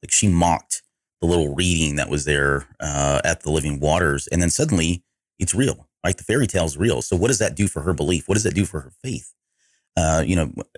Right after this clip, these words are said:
and I'm thinking, you know, maybe she was here, maybe she was sitting there thinking about stories that her father had told her, you know, stories that have been passed down about what the mythosaur is. I mean, we only know from that one brief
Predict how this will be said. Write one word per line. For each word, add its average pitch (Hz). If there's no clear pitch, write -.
and 110
I'm 117
thinking, 113
you 101
know, 90
maybe 110
she -
was 110
here, 113
maybe 120
she 110
was 92
sitting 101
there 92
thinking 92
about 85
stories 95
that 85
her 85
father 87
had 85
told 87
her, 87
you 104
know, 76
stories 110
that 98
have 92
been 90
passed 90
down 87
about 82
what 92
the 82
mythosaur 82
is. 110
I 113
mean, 127
we 208
only 117
know 95
from 90
that 87
one 92
brief 87